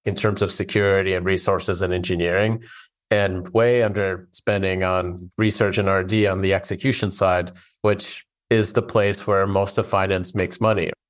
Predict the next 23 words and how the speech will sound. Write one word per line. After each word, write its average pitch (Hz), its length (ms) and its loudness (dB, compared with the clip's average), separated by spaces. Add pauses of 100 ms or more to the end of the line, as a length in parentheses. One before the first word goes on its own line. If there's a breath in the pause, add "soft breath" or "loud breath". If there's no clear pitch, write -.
And 107 120 0 (100)
I 123 140 2
feel 117 260 -2
personally 123 520 0
that 98 260 0 (100)
if 107 140 -2
these 135 200 -2
technologies 110 560 2
are 95 60 -6
gonna 98 260 0
impact 107 480 0
and 90 180 -6
touch - 460 -2 (260)
the 113 80 2
world 104 300 2
at 87 140 -2
scale, 95 540 0
like, 90 180 0
a 95 80 2
truly, 120 440 2
like, 92 200 2
global 92 320 0
scale, 92 560 0